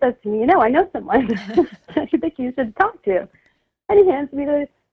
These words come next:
the name of, of, and the phone number for the chef for twenty-four Sussex Drive, um,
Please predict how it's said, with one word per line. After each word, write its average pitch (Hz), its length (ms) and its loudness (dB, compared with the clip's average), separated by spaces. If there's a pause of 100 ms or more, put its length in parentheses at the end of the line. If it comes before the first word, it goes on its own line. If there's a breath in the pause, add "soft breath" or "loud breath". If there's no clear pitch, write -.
(420)
the 269 120 4
name 240 340 0
of, 226 280 -2
of, 220 340 -4
and 226 140 -2
the 214 80 0
phone 302 180 0
number 220 240 2
for 220 120 -6
the 226 180 -2
chef 220 200 -2 (140)
for 220 400 -2
twenty-four 226 380 -4
Sussex 226 320 -6
Drive, - 340 0 (240)
um, 208 400 -2